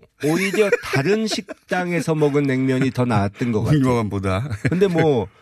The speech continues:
Speaker 1: <laughs> 옥류관이 정말 수천 명도 한꺼-, 한꺼번에
Speaker 2: 예.
Speaker 1: 수용할 수
Speaker 2: 거의
Speaker 1: 있는
Speaker 2: 스타디움 수준이라면서요?
Speaker 1: 규모인데
Speaker 2: 예.
Speaker 1: 뭐, 그런데도 불구하고 점심 때
Speaker 2: 예.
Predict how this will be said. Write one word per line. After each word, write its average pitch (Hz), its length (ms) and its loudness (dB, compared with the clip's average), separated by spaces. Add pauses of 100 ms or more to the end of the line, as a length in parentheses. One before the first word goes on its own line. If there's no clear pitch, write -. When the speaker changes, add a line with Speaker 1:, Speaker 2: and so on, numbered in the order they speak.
Speaker 1:
<laughs> - 200 -20
옥류관이 175 880 0 (460)
정말 123 400 0 (240)
수천 220 800 0
명도 139 600 2
한꺼-, 139 360 0 (380)
한꺼번에 131 760 -2 (200)
Speaker 2:
예. 87 240 -6 (180)
Speaker 1:
수용할 160 540 -2
수 - 160 -6
Speaker 2:
거의 135 160 2
Speaker 1:
있는 113 120 0
Speaker 2:
스타디움 196 320 2
수준이라면서요? 123 640 -2
Speaker 1:
규모인데 123 720 2
Speaker 2:
예. 90 240 -4 (600)
Speaker 1:
뭐, 156 240 0 (120)
그런데도 190 720 0
불구하고 139 540 -2
점심 139 480 0
때 101 460 -2
Speaker 2:
예. 95 240 -4